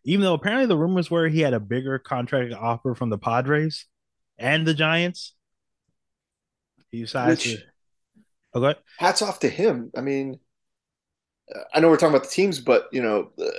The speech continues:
Speaker 2: individually, like, it's clear he wanted to stay with New York. I
Speaker 1: Mm-hmm.
Speaker 2: mean, you know, look, at that point, forty million, I guess, take it or leave it. No, no big deal when you're in that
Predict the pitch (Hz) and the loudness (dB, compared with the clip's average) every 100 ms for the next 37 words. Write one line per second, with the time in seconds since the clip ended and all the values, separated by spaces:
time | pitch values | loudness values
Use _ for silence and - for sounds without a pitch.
0 | 73 - 127 151 139 160 185 165 135 139 | -10 -6 -2 -2 4 4 4 0 0 -2
1 | 135 123 123 - _ _ _ _ _ _ | 0 0 -2 -12 _ _ _ _ _ _
2 | _ _ _ _ _ 143 - - 147 143 | _ _ _ _ _ -2 -2 2 4 4
3 | 135 117 110 123 123 - 107 120 - 117 | 0 -4 -4 -4 -4 0 2 2 -2 -8
4 | 131 120 78 73 87 107 123 120 113 - | -6 -4 -6 -8 -6 -2 0 -2 -4 -10
5 | _ _ _ _ _ _ _ _ _ _ | _ _ _ _ _ _ _ _ _ _
6 | _ _ _ _ _ _ - 143 101 110 | _ _ _ _ _ _ -2 0 0 -4
7 | - _ _ _ 147 113 113 120 143 - | -10 _ _ _ 4 4 2 2 2 2
8 | 135 117 - 131 123 120 117 113 107 107 | 0 0 0 2 2 2 0 0 2 2
9 | 104 - - - _ _ - 139 120 117 | 2 -2 -4 -14 _ _ 0 0 0 0
10 | 120 107 - _ _ 135 131 127 - - | 2 0 -2 _ _ 2 4 4 -6 -20
11 | _ 139 139 127 120 143 131 123 120 110 | _ -2 0 -2 0 2 2 0 -4 -4
12 | 123 120 120 120 | -4 -2 0 0